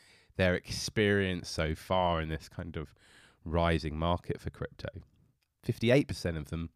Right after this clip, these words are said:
said hype on social fuels their decisions. So clearly this is quite risky behaviour, and, you know,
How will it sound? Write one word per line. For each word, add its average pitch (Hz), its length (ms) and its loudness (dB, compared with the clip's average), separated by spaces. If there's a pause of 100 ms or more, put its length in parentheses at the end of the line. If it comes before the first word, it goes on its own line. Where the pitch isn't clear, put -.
(280)
said - 240 -2
hype - 380 -2
on 87 100 -6
social - 640 2 (320)
fuels 85 680 2
their 80 320 -2 (680)
decisions. 90 680 -2 (540)
So 156 600 8
clearly 180 260 8
this 120 140 4
is 117 120 0
quite - 540 4 (280)
risky 95 640 0 (340)
behaviour, 87 800 0 (440)
and, 82 480 0 (220)
you 87 140 -8
know, 76 280 -6